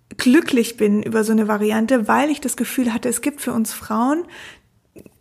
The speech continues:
im Erotikbereich wenig, wo wir wirklich eine Anlaufstelle haben, ohne dass wir das Gefühl haben, dass, ähm, die Frau in diesem Porno oder in diesem Erotikfilm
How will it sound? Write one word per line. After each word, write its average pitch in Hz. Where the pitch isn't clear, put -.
im 240
Erotikbereich 254
wenig, 320
wo 247
wir 240
wirklich 262
eine 240
Anlaufstelle 254
haben, 247
ohne 269
dass 233
wir 233
das 220
Gefühl 254
haben, 247
dass, 240
ähm, 233
die 233
Frau 247
in 254
diesem 240
Porno 285
oder 240
in 233
diesem 220
Erotikfilm 240